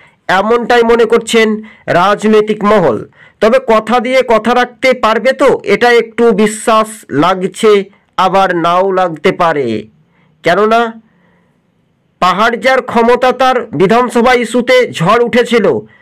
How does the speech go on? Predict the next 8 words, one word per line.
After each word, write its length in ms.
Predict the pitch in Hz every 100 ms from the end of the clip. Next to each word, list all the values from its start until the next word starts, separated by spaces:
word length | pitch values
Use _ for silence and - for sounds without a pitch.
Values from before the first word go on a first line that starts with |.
| _ _
সুদীপ 400 | - 180 240 240
রায় 140 | 262
বর্মনরা 540 | 220 226 214 240 240 240
কিছুতেই 500 | 233 220 220 247 233
বুঝতে 360 | 214 214 240
পেরে 340 | 233 226 214 226
উঠতে 460 | 214 214 - 226
পারেননি, 580 | 226 190 175 147 120